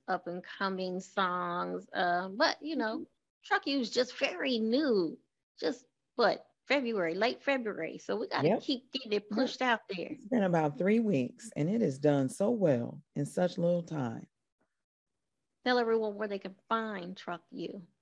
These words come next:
Speaker 2: Oh my goodness, it is available for streaming everywhere. iTunes, Amazon, Spotify. We just got added to Pandora, which was huge.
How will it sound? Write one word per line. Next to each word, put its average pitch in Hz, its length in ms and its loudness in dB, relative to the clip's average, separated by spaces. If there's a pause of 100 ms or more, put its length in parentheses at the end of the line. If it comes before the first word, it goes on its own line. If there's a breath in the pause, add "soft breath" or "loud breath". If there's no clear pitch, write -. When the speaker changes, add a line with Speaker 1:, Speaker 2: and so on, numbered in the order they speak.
(220)
Speaker 2:
Oh 226 120 6
my 127 180 4
goodness, 135 440 6
it 233 360 4
is 135 300 6
available 196 640 6
for 139 160 2
streaming 180 680 2 (200)
everywhere. 160 1500 6 (400 loud breath)
iTunes, 147 840 4
Amazon, 135 640 0
Spotify. 147 760 -2
We 139 120 0
just 208 260 0
got 165 220 8
added 151 320 4
to 143 120 -2
Pandora, 131 840 4 (360 soft breath)
which 151 240 2
was 120 180 -2
huge. 131 720 0